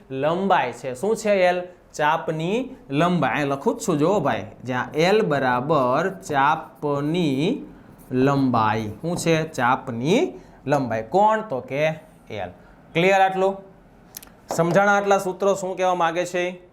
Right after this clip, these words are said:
ખાસ સમજજો ભાઈ, બરોબર? વૃત્તાંશનું ક્ષેત્રફળ, લઘુ વૃત્તાંશ, એ છેલ્લે આગળ એક વાક્ય હું કહીશ, ત્યારે તમને બધું કન્ફ્યુઝન દૂર થશે.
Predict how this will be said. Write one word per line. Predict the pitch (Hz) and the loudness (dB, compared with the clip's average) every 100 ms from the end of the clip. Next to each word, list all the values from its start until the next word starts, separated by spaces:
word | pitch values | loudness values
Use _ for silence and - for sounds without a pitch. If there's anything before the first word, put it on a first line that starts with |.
| _ _ _ _ _ - - _ - | _ _ _ _ _ -20 -20 _ -2
ખાસ | 160 190 - | 0 2 0
સમજજો | 185 190 147 156 | 0 0 2 2
ભાઈ, | 139 | 4
બરોબર? | 156 262 277 | 4 2 2
વૃત્તાંશનું | 156 175 - 196 190 190 190 | 0 -4 -2 -2 -4 -10 -8
ક્ષેત્રફળ, | - 180 185 180 | -6 -6 -6 -4
લઘુ | 180 170 180 | -2 2 0
વૃત્તાંશ, | 160 147 110 | 0 -4 -6
એ | 156 | -6
છેલ્લે | 156 180 180 | -2 2 2
આગળ | 170 170 | 2 0
એક | 170 | 0
વાક્ય | 160 165 175 | 0 0 0
હું | 170 160 | 0 2
કહીશ, | 160 151 | 0 0
ત્યારે | 160 151 | -4 -4
તમને | 165 156 | -2 -2
બધું | 147 151 165 | -2 -2 0
કન્ફ્યુઝન | 156 160 160 143 | 0 0 0 2
દૂર | 139 | 0
થશે. | 139 147 139 | 0 -4 -6